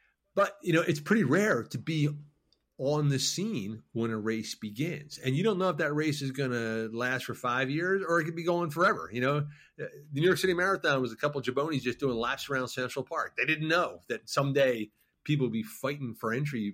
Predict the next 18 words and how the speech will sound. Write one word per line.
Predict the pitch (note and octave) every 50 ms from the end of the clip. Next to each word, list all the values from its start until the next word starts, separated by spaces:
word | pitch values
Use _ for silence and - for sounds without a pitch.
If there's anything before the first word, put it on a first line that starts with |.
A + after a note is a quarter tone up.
| G2+ F#2+
bibs. | G#2+ G2+ F#2 D#2+ - - - _ _ _ _ _ _ _ _ _ _ _
So | - - D3 D3 D3
tell | C#3 D3+ E3+ E3+
people, | D#3 F3+ E3 C3+
"Hey, | C#3+ D#3+ D#3
you | B2+ A#2 A2+ B2 A#2 B2
wanna | D#3 E3+ D#3+
be | E3 E3+
a | F3
streaker, | D3 - - E3 F#3 F3+ - A#2 A2 G#2+ - - _ _ _ _ _ _ _ _ _ _ -
you | A2 C3 D#3 D3
can | D3 C#3 B2+
run | C3+ C#3+ D3+ D#3 D#3 D3+ D3 C#3+ C3 B2+ B2 - - E3+ _ _ _ _ -
the | A2 A#2
McKenzie | - - D3 D3 C#3+ C#3 B2 C3+ C#3 C3+
River | B2+ C#3 C#3+ C3 C#3 C3+
Rogue | A#2 A#2 C3+ C#3 C#3 C3 B2 A2+ A2+ G#2+ - - _ _ _ _ _ _ _ _ -
Marathon | A2+ B2 C3+ D3 D3 C#3+ C3+ - B2+ G#2 G#2 G#2 G2+ G#2 G2+